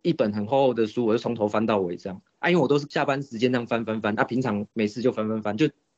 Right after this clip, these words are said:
你就把它当作你是在看小说、看课外读物这样，找一些就是，因为其实环境这个东西就很有趣，你了-，多了解就好像说，就算你没有考到的话，你也会懂很多知识。我那时候想法就是这样，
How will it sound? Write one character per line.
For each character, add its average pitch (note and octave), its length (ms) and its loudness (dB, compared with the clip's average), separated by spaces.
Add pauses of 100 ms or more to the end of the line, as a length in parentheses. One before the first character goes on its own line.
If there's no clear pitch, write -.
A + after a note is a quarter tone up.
(180)
你 B2+ 80 0
就 F#3+ 120 4
把 C3 100 2
它 D3+ 60 0
当 D#3+ 160 -2
作 D#3 120 0
你 G#2+ 140 -4
是 B2 60 -10
在 C#3+ 80 0
看 C3 180 -2
小 F2+ 160 -8
说、 A2 180 -4
看 A#2 160 0
课 A#2 140 0
外 A#2 140 4
读 G2 220 2
物 G2+ 80 2
这 G2 120 -8
样， F#2 120 -10 (200)
找 - 180 0
一 C3 40 0
些 C3 200 2
就 C3 100 0
是， B2+ 160 -6
因 F#3+ 120 4
为 - 140 0
其 G#3 120 -2
实 F3 60 4
环 C3+ 140 -2
境 D#3+ 120 -2
这 D3+ 80 4
个 C#3+ 60 6
东 C3+ 140 0
西 C3 120 -2
就 B2+ 80 0
很 A2+ 100 -2
有 G#2+ 140 2
趣， - 260 -4 (280)
你 A#2 160 6
了-， B2 240 6
多 D#3+ 180 6
了 C#3+ 160 4
解 D#3+ 160 -2
就 C3+ 100 0
好 G#2+ 120 0
像 B2+ 120 -2
说， A#2+ 200 -2
就 F#3 100 2
算 E3+ 180 2
你 B2 60 2
没 B2 80 0
有 C#3+ 80 2
考 G2+ 200 -4
到 A2+ 200 -2
的 G#2 80 -2
话， A2+ 220 -2
你 C#3 80 0
也 D3 180 2
会 C#3+ 100 2
懂 A2 200 0
很 F#2+ 100 -2
多 A2 160 4
知 G#2 220 0
识。 G2 260 -4 (140)
我 B2 100 0
那 - 80 4
时 D3+ 80 2
候 D#3 60 6
想 C3 180 -2
法 A2+ 80 -2
就 G2+ 80 0
是 G#2+ 80 2
这 G#2 200 -2
样， F#2 140 -4